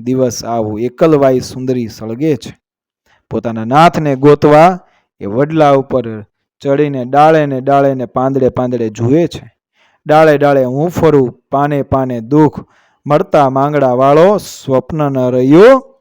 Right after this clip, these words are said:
શોખ. ત્યારે એ ગોત-, ગોતા ગોતમાં સળગવા સિવાય બીજું કાંઈ નથી રહ્યું. એ મરેલા પિયુની અણછીપી વાસના જ એ જ્વાળા રૂપે જંગલને સળગાવી રહી છે.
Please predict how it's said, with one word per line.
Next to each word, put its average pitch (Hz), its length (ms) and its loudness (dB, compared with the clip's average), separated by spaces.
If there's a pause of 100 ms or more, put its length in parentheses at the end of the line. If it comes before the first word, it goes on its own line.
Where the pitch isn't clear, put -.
(140)
શોખ. - 680 -6 (640)
ત્યારે 135 360 0
એ 147 240 6
ગોત-, 139 360 0
ગોતા 135 460 0
ગોતમાં 143 680 0 (280)
સળગવા 135 520 2
સિવાય 123 360 -4
બીજું 120 320 -6
કાંઈ 127 300 -6
નથી 135 240 -4
રહ્યું. 202 520 4 (380)
એ 156 180 0
મરેલા 139 680 2 (160)
પિયુની 135 480 0
અણછીપી 131 680 -4
વાસના 127 600 0
જ 127 160 -4 (720)
એ 117 80 -4
જ્વાળા 127 460 -2
રૂપે 120 320 -4
જંગલને 135 640 -4 (420)
સળગાવી 117 640 -4
રહી 107 200 -10
છે. - 260 -20